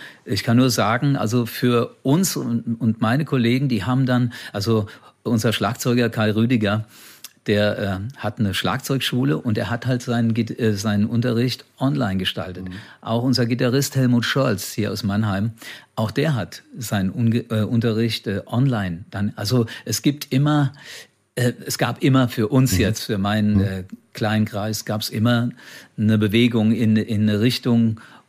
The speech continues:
Speaker 1: wo halt das Leben weiter funktioniert hat, auch das Berufsleben.
Speaker 2: Mhm. Aber würdest du sagen, die, die Corona-Hilfen, die waren okay? Oder würdest du unterm Strich schon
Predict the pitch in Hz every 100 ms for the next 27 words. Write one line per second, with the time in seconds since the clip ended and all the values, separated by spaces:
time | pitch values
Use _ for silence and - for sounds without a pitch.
0 | - 107 92 101 95 101 101 101 110 110
1 | - 95 98 101 - 98 - 98 104 98
2 | 78 - - - - 101 - - 110 110
3 | 107 98 87 85 90 _ _ - 92 95
4 | - 113 104 - - 107 117 135 - 110
5 | 107 113 117 107 104 101 101 98 98 -
6 | - 104 95 117 113 120 120 123 107 104
7 | 101 101 110 113 107 - _ - 104 -
8 | 101 120 165 110 110 107 101 - - 107
9 | 110 113 - 117 113 110 - 113 110 107
10 | - 120 - 110 113 117